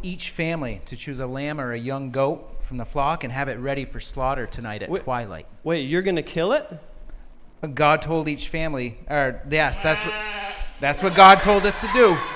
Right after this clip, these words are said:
Speaker 2: I don't think he likes that idea.
Speaker 1: <laughs>
Speaker 2: Why are you going to kill this beautiful animal?
Speaker 1: Well, tonight is the night that Pharaoh is finally gonna let us go.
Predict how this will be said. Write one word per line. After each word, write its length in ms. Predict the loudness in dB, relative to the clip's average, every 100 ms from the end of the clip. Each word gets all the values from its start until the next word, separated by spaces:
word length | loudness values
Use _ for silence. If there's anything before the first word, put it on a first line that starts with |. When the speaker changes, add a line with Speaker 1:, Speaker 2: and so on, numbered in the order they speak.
| -8 -10 -12 -8 0
Speaker 2:
I 120 | 2
don't 180 | 2 4
think 220 | 2 2
he 260 | 0 0
likes 340 | 4 4 4 0
that 200 | 0 0
idea. 420 | -2 -2 -4 -2
Speaker 1:
<laughs> 920 | -2 -2 -2 -4 -6 -8 -10 -10 -8
Speaker 2:
Why 520 | 0 2 4 4 2
are 180 | 2 0
you 140 | 2 2
going 280 | 2 2
to 80 | 0
kill 320 | 0 2 2
this 220 | 2 0 -2
beautiful 500 | -2 -2 -2 -2 -2
animal? 440 | -2 -2 -4 -4 -10 -10 -8 -8 -10 -8 -6
Speaker 1:
Well, 160 | 0 0
tonight 320 | 2 4 6
is 120 | 4
the 80 | 2
night 200 | 4 2
that 100 | 2
Pharaoh 320 | 0 4 4 2
is 100 | 0
finally 320 | -2 -2 -2
gonna 160 | -4
let 140 | -2 -2
us 120 | -4
go. 340 | -8 -6 -6